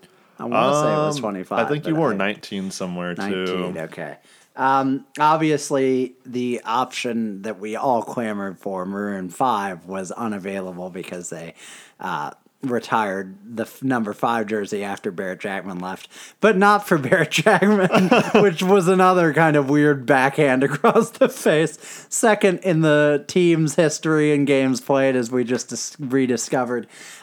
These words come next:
Speaker 1: Uh, but it was for Bob or Barclay Plager? One of the Plagers.
Speaker 2: Uh, Bob Plager.
Speaker 1: Bobby Plager, yes.
Speaker 2: Um, the one thing I like about the Patrick, Patrick Maroon signing, too,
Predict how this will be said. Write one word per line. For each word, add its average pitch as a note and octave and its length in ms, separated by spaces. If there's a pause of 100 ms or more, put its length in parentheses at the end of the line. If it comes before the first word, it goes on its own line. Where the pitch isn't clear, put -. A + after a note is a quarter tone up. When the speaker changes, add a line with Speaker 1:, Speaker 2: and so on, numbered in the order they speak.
Speaker 1:
Uh, A#2+ 200
but A#2 160
it A#2+ 120
was A2+ 160
for G#2+ 180
Bob B2 540
or B2+ 100
Barclay F#2 460
Plager? D#2 460
One E3 180
of B2+ 80
the G#2 80
Plagers. D2 480
Speaker 2:
Uh, G#2 220
Bob F2 520
Plager. - 220
Speaker 1:
Bobby F#2 320
Plager, C2+ 440
yes. - 280
Speaker 2:
Um, G2 540 (480)
the B2 100
one A#2 220
thing A#2 160
I A2 100
like G2 240
about F#2+ 160
the F2+ 60
Patrick, F#2+ 420 (180)
Patrick G2+ 380
Maroon F#2+ 280
signing, F#2 440
too, F#2 380